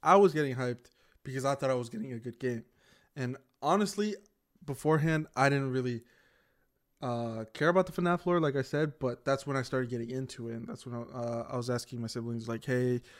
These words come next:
you know, uh, what's going on here?" and stuff like that. And so I was really getting into it at that point. And so when the game came out, I was so excited to play. And I was going in there with, like, so much hype and so much,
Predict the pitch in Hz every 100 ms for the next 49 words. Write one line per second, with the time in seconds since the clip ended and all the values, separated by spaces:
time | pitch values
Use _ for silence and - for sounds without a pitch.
0 | - - 131 117 113 113 107 _ _ _
1 | - 107 104 107 - 202 131 - 113 113
2 | 113 131 135 135 127 123 123 123 117 120
3 | 117 - - _ _ 131 117 117 113 110
4 | 127 147 202 156 151 139 131 131 - 120
5 | 113 110 113 - 113 - - 135 123 127
6 | 123 117 135 127 131 131 117 - 185 185
7 | - 143 123 - 135 - - _ _ _
8 | _ _ _ _ _ _ _ _ - 123
9 | 113 - - 185 170 156 131 117 - 120
10 | 117 156 240 214 196 196 175 180 175 165
11 | 156 151 131 - 120 113 - - - -
12 | - - 175 180 170 131 - - 139 131
13 | - 208 - 156 147 127 -